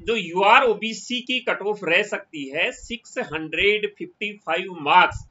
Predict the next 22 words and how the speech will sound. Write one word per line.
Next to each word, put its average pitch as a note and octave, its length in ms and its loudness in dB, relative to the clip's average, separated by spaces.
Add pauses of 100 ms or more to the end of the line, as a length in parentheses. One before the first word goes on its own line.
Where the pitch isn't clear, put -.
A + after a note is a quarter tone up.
(500)
इस C4 260 -2
मार्क्स G#3+ 400 4
से A#3+ 220 -4
down F3+ 400 0
जाने D#3+ 320 2
की G#3+ 160 -10 (100)
possibility F3 680 -10
मेरे F3+ 300 4
को G#3+ 160 0
नजर F#3 380 -4 (140)
नहीं E3+ 380 -2
आ D#3+ 140 6
रही C3+ 220 -2
कहीं C3+ 320 -6
भी। A2 180 -10 (580)
सिक्स G#3 400 -8 (120)
हंड्रेड E3 640 0
फिफ्टी G3+ 420 -10 (580)
फ़ाइव A3+ 260 6
से A#3 220 -2
कट G3 220 -6
ऑफ G3 160 -8